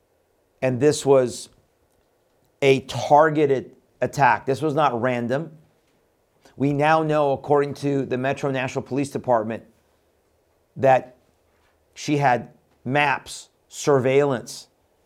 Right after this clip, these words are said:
She was dressed in tactical gear. If you've had a chance to watch the surveillance widi-, video, as a former police officer, I can tell you that she was trained. The way she scoped out the property,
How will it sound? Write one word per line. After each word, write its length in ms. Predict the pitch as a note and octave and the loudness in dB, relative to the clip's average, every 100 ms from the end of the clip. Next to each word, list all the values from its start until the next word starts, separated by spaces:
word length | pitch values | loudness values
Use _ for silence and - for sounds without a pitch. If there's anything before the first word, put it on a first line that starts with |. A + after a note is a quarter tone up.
| _ _ _ _ | _ _ _ _
She 140 | - C#3+ | -4 -2
was 140 | C3 | -2
dressed 340 | G2 D#3 D3+ C#3+ | 2 2 2 -2
in 100 | B2 | -6
tactical 540 | C#3 B2 - C#3 B2+ | -4 -6 -6 -10 -8
gear. 420 | A#2 C#3 B2+ G#2+ - _ _ _ _ | -4 -2 -2 -6 -16 _ _ _ _
If 100 | A#2+ | -8
you've 120 | B2+ | -2
had 160 | C3 D3 | 2 2
a 60 | C#3+ | 0
chance 440 | - D3 C#3+ C3+ | -6 -6 -6 -6
to 100 | C3+ | -6
watch 400 | B2 C#3 C#3+ C#3+ | 0 0 0 -4
the 100 | A#2+ | -14
surveillance 640 | - B2+ B2 C#3 C#3+ C3+ | -8 -6 -4 -4 -6 -8
widi-, 320 | B2+ B2 B2 A2 | -6 -6 -6 -6
video, 460 | A#2+ A#2+ A2 G2 - _ _ _ _ _ _ _ - | -4 -4 -4 -6 -14 _ _ _ _ _ _ _ -6
as 140 | B2 | -4
a 60 | B2 | -4
former 300 | - D3 D3 | -2 -2 -2
police 400 | C#3+ C#3+ D#3 D3+ | -4 -2 0 0
officer, 300 | B2+ A#2+ B2 | 0 0 -6
I 60 | |
can 160 | A#2+ A#2 | -6 -10
tell 280 | - C#3+ D3 | -2 0 2
you 340 | C3+ A#2+ A2+ - _ - | 0 -4 -6 -12 _ -10
that 120 | A#2 | -10
she 240 | - - | -6 -4
was 220 | D#3+ C3+ - | -2 -4 -6
trained. 720 | - - D3 D3 B2 D#2+ - _ _ _ _ _ _ _ _ _ _ _ _ _ _ _ _ - | -16 -10 -6 -4 -6 -10 -18 _ _ _ _ _ _ _ _ _ _ _ _ _ _ _ _ -4
The 120 | A#2+ | 0
way 180 | B2+ D3+ | 2 0
she 160 | D3+ | -2
scoped 400 | D3+ - C#3+ C#3 | -10 -4 -4 -2
out 200 | C3+ C3 | 0 -2
the 60 | - | -4
property, 540 | A2+ C3+ C3 B2 F#2+ | 0 2 2 -2 -10